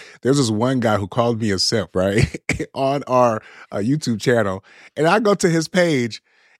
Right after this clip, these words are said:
and guess what I saw? You guessed it. <laughs> He was talking about masturbation. <laughs> I'm like, "Bro, <laughs> this is what you got <laughs> going on on your page, and you got the nerve, the unmitigated gall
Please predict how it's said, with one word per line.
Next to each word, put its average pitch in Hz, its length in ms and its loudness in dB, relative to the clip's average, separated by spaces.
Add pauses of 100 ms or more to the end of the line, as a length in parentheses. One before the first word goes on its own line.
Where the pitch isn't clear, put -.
and 196 120 -2
guess 220 200 2
what 175 100 0
I 147 80 0
saw? 139 360 -2 (400)
You 131 280 0
guessed 143 340 0
it. - 140 -2 (100)
<laughs> - 0 - (960)
He 208 140 -6
was 226 160 -4
talking 233 460 -4
about 180 360 -2
masturbation. 151 960 0 (180)
<laughs> - 200 -12
I'm 208 180 -6
like, 151 360 0
"Bro, 127 400 0 (440)
<laughs> - 440 -8
this 190 200 2
is 233 60 -8
what 180 220 -2
you 175 40 -8
got 160 380 -4 (200)
<laughs> - 220 -8
going 175 300 2
on 190 180 2
on 147 160 -4
your 151 200 -2
page, 147 420 0 (340)
and 170 80 -2
you 233 120 -2
got 185 220 0
the 143 60 -4
nerve, 143 640 0 (240)
the 165 200 -8
unmitigated 190 800 0
gall 139 520 2